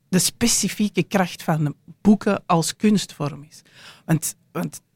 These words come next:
beelden, en, en, ah, of dat nu schilderkunst is of film of tv, die kunnen fantastisch verhalen vertellen. En muziek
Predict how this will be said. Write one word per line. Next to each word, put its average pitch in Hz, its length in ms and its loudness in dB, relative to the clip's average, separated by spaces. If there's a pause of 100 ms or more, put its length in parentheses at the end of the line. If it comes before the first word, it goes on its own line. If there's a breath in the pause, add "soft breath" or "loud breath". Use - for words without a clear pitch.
(140)
beelden, 175 560 0
en, 156 320 0
en, 165 420 -6
ah, - 220 -8 (180)
of 170 120 -2
dat 165 100 2
nu 160 120 2
schilderkunst 220 600 0
is 185 120 4
of 156 140 0
film 196 420 2
of 156 120 0
tv, 175 320 0
die 175 140 2
kunnen 190 220 -4
fantastisch - 540 -6
verhalen 175 440 0
vertellen. 160 400 -14 (960 soft breath)
En 185 140 4
muziek 180 420 2